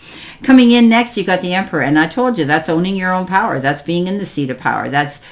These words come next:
being logical and organized and crossing your T's and dotting your I's and getting your ducks in a row and being confident now. Uh, you've come to a conclusion that, yes, you're gonna own your own power.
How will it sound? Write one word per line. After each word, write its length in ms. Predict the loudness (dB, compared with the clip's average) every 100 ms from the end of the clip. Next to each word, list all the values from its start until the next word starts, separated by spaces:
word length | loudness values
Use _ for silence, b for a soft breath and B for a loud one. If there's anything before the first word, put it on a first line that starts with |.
| B
being 220 | -2 0
logical 480 | 2 2 0 -6 -6
and 120 | -6
organized 600 | -2 -2 0 -2 -2 -6
and 120 | -10 -2
crossing 380 | 0 0 -2
your 120 | -6 -4
T's 280 | -4 -2
and 140 | -2 0
dotting 280 | 0 0 0
your 200 | 0 2
I's 260 | 0 0
and 120 | -2
getting 200 | -4 -4
your 120 | -4 -4
ducks 320 | -4 -4 -4
in 80 | -2
a 60 |
row 280 | -2 -2 -4 B B
and 120 | -2 2
being 240 | 2 0
confident 600 | -2 0 0 -2 -10 -8
now. 280 | -8 -10 -14 B B 2
Uh, 240 | 4 4
you've 160 | 0 -2
come 200 | -4 -2
to 160 | -4
a 40 | -4
conclusion 640 | -6 -4 -2 -2 -2 -4
that, 200 | -4 -6
yes, 440 | -2 -2 -2 -8 -8
you're 120 | -4
gonna 220 | -2 -2
own 220 | 0 2
your 160 | 0 -2
own 180 | -4 -6
power. 400 | -4 -4 -6